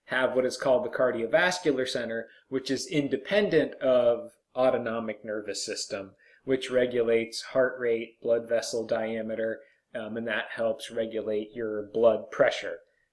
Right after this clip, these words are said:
Um, so there's a lot that goes on in the medulla, and we won't really necessarily talk about it.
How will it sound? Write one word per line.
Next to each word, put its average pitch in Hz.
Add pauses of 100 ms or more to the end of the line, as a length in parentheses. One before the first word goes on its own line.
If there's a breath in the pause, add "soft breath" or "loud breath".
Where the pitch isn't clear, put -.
(360)
Um, 85
so 127
there's 127
a 117
lot 139
that 143
goes 135
on 127
in 123
the 117
medulla, 117
and 113
we 120
won't 120
really 113
necessarily 113
talk 113
about 107
it. -